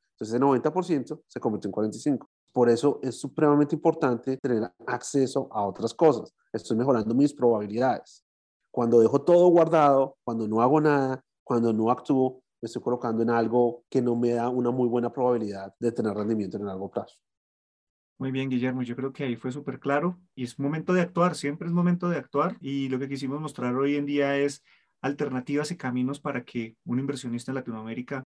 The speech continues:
Speaker 2: tome acción sobre sus inversiones, haga algo, porque como lo decías, el mayor riesgo que tiene un inversionista en Latinoamérica es no hacer nada y quedarse con su inversión, sus inversiones concentradas en moneda local.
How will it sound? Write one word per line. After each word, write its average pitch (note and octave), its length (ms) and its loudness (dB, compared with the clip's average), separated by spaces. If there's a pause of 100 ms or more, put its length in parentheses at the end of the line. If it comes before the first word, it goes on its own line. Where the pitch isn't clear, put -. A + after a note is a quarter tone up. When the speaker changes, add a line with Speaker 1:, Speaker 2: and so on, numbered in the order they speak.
(160)
Speaker 2:
tome E3 240 0
acción E3+ 240 -2
sobre E3 180 -4
sus C#3+ 140 -10
inversiones, C#3 640 -6
haga D3+ 360 0
algo, E3 360 -4 (120)
porque B2+ 360 -8 (200)
como B2+ 180 -8
lo B2 60 -2
decías, D3+ 380 -4 (320)
el C3 100 -2
mayor C3 320 -2
riesgo D3+ 300 -2
que D3 100 -6
tiene B2 240 -4
un C#3 60 -6
inversionista C#3+ 480 -8
en C#3+ 40 -8
Latinoamérica B2 440 -6
es C3+ 80 -8
no D3 160 -2
hacer D#3 240 -4
nada F3+ 420 0
y C#3+ 120 -12
quedarse B2+ 480 -6
con C#3+ 160 -10
su C3 80 -10
inversión, B2 420 -6
sus B2 60 -12
inversiones B2 400 -6
concentradas A#2+ 560 -8
en C3 80 -4
moneda A2+ 280 -4
local. A2 300 -10